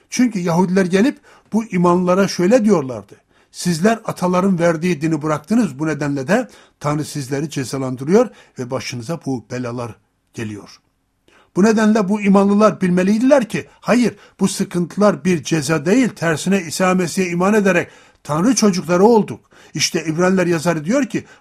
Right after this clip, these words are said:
bu nedenle Tanrı sizleri sıkı düzene koyuyor. Çünkü Tanrı sizleri seviyor. Bu sıkıntılar Tanrı çocukları olduğunuzun bir kanıtıdır. İbraniler mektubunun yazarı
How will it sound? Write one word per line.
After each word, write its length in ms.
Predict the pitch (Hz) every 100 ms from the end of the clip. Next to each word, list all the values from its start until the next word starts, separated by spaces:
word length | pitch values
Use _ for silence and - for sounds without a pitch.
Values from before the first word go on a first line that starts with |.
| -
bu 100 | 208
nedenle 420 | 247 214 170 139
Tanrı 260 | 160 156 139
sizleri 540 | 139 139 147 262 262 _ _
sıkı 400 | - 151 - 135
düzene 300 | 135 143 151
koyuyor. 360 | 156 120 104 -
Çünkü 400 | 139 127 233 - - _
Tanrı 260 | 135 127 113
sizleri 420 | - 127 120 117
seviyor. 480 | - 113 165 208 - - _
Bu 80 | 156
sıkıntılar 640 | - 165 - 170 196 247 -
Tanrı 280 | 175 190 208
çocukları 480 | 185 170 - 175
olduğunuzun 720 | 175 175 160 165 165 220 254 - _ -
bir 220 | 151 117
kanıtıdır. 640 | - 127 120 202 202 - _ _ _ _ _ _ _ _ _ -
İbraniler 540 | 139 131 160 196 170
mektubunun 440 | 156 151 - 147 160
yazarı 380 | 151 139 160